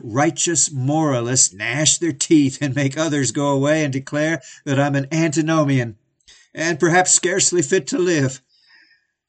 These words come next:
However, that consequence is one which I shall not greatly deplore, if, if connected with it there should be in other hearts a yielding to this glorious truth, and a giving up to the power and grace of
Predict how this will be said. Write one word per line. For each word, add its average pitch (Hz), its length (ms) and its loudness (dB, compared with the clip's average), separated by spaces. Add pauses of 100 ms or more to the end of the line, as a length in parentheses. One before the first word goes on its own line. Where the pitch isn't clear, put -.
(120)
However, 113 460 -2
that 117 300 -4 (300)
consequence 131 680 -4
is 113 140 -8
one 127 280 -4
which 127 220 -4
I 120 160 -6
shall 127 280 -8
not 117 260 -10 (360)
greatly 113 500 -6
deplore, 110 760 -8
if, 110 180 -10 (220)
if - 200 -6
connected 127 500 -2
with 117 200 -2
it 120 120 -4
there 123 120 -4
should - 220 -8
be 131 200 0
in 131 120 -2
other 190 260 -2
hearts - 600 -6 (680)
a 117 80 -6
yielding 117 760 6
to 117 100 -6
this 101 220 -4
glorious 117 800 -2
truth, - 460 -8 (320)
and 127 160 -4
a 127 40 2
giving 147 380 4
up 139 320 -4
to 135 120 -6
the 117 100 -8
power 143 580 0
and 107 260 -4
grace 131 460 -2
of - 160 -10